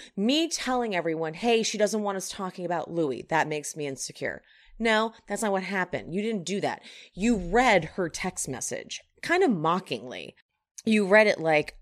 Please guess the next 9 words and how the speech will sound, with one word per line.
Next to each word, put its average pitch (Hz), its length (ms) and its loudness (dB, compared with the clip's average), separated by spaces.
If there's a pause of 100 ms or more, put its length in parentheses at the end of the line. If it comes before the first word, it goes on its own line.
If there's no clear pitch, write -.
(120)
oh, 254 320 6
she's 196 260 -6
like, 190 280 0
"Don't 196 300 2
talk 190 360 -2
about 165 360 0
Lou-," 160 240 4
like, 175 220 -2 (200)
y-, 120 80 -14